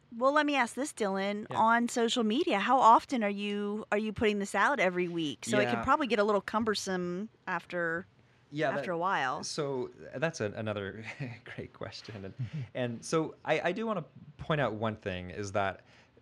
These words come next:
Speaker 2: so we are talking about something that we're selling here, but at the same time,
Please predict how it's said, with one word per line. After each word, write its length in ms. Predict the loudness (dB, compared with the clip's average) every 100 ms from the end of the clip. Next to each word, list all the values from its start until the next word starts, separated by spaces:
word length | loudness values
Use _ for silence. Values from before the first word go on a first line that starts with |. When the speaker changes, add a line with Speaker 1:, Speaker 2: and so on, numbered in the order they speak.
| _ _
Speaker 2:
so 140 | -4 -2
we 160 | 0
are 140 | -2 0
talking 240 | -2 -2
about 240 | 0 0
something 260 | -2 -4 -4
that 140 | -4 -4
we're 80 |
selling 400 | -8 -4 -6 -4 -8
here, 380 | -6 -4 -4
but 380 | -6 -2 -2 -2 -8
at 160 | -8
the 60 | -6
same 300 | -8 -8 -8
time, 480 | -10 -8 -8 -8